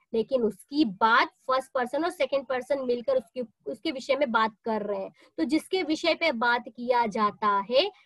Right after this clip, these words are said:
वो क्या कहलाता है? अन्य पुरुष। ठीक है, तुमको सिर्फ पुरुषवाचक सर्वनाम में आपको तीन चीज महत्वपूर्ण है जिसे आपको ध्यान में देना है। ठीक है, पुरुषवाचक सर्वनाम के तीन प्रकार,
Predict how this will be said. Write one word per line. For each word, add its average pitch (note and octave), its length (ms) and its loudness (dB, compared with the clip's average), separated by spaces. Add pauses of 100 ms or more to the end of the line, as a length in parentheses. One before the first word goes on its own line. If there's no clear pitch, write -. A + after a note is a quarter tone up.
(160)
वो G#3+ 120 -2
क्या G#3 260 -4
कहलाता G#3+ 520 -2
है? D4 140 4 (340)
अन्य F4+ 280 2
पुरुष। B3 360 -2
ठीक C4+ 200 -12
है, F#4 80 -2
तुमको E4 220 -10
सिर्फ G#4+ 380 -2 (480)
पुरुषवाचक C#4 640 0
सर्वनाम A#3+ 560 -2
में A#3 180 -6
आपको A#3 680 0
तीन B3 540 -6
चीज A#3+ 340 -10 (500)
महत्वपूर्ण D4 600 2
है F#4+ 80 0
जिसे A#3+ 220 -4
आपको A3+ 220 -4
ध्यान G#3 260 -4
में G#3+ 140 -4
देना G3+ 260 -6
है। A#3+ 280 -2 (640)
ठीक A#3 140 -8
है, A4 140 2 (880)
पुरुषवाचक A#3 680 -4
सर्वनाम A3+ 500 -4
के A#3+ 160 -4
तीन A3 300 -4
प्रकार, - 340 -18